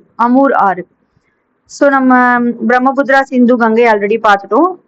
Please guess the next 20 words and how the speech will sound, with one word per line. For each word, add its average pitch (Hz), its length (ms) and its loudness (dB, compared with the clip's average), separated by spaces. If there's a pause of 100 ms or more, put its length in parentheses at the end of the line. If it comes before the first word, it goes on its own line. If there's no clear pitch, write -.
(100)
லாஸ்டா 254 340 4
இருக்கிறது 233 280 0 (140)
ஐராவதி 220 460 0
தான். 170 120 -2 (1300)
ஐராவதி 208 360 -2 (100)
பார்க்கலாம். 233 360 -4 (1500)
ஐராவதி 294 500 4
பாத்தீங்கன்னா 247 400 2
இங்க 247 160 4
இருக்கு, 247 200 0 (220)
வடக்கு 302 340 2 (100)
மியான்மர்ல 247 600 4
தொடங்குது 220 380 0
ஐராவதி, 220 420 2 (120)
அங்க 254 160 2
இருந்து 262 260 2
கிளம்பி 226 420 2
வந்து 208 220 2 (1080)
வங்காள 302 260 2 (120)
விரிகுடால 220 440 2